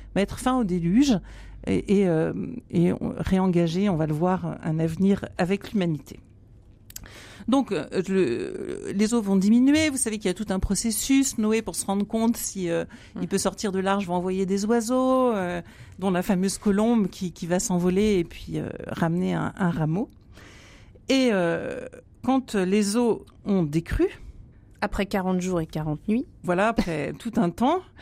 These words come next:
Speaker 1: Le, le calendrier du déluge est très compliqué. Vous pouvez essayer de, de faire un calendrier à partir des indications de jours qui sont données. C'est assez compliqué.
Speaker 2: Ce serait aussi compliqué de faire une arche à partir des indications,
Speaker 1: <laughs> Oui, c'est, c'est même
Speaker 2: détaillées qu'on évoquait la dernière fois.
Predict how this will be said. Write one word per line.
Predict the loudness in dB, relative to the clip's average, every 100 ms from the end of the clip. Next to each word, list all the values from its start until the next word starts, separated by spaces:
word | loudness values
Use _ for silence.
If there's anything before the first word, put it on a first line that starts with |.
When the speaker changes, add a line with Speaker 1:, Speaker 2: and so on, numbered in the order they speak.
| -18 -6
Speaker 1:
Le, | 0 2
le | 2
calendrier | 2 2 2 4 4
du | 4
déluge | 2 2 2
est | 0
très | 0
compliqué. | 0 0 -4 -6 -6
Vous |
pouvez | 0 0
essayer | 2 2 2
de, | 2
de | 2
faire | 0 0
un | 0
calendrier | 0 0 2 2
à |
partir | 0 0
des | 0 2
indications | 0 2 0 0 0
de | 2
jours | 0
qui | 0
sont | 0
données. | 2 2 2 0
C'est | -4 -6 -4
assez | -4 -2
compliqué. | 0 0 -2 -6 -6 -6
Speaker 2:
Ce | -6
serait | 0 0
aussi | -2 -4
compliqué | -4 -2 -4
de | -2
faire | 0
une | 0 -2
arche | -2 -2
à | -2
partir | -2 -4 -4
des | -2 -4
indications, | -4 -4 -4 -2 2 2 2 2
Speaker 1:
<laughs> | 2
Oui, | 2
c'est, | 2 -2
c'est | 0 2
même | 4
Speaker 2:
détaillées | 4 4 2 0 -4
qu'on | -2
évoquait | -2 -2 0 0
la | 0
dernière | -2 -4 -6
fois. | -6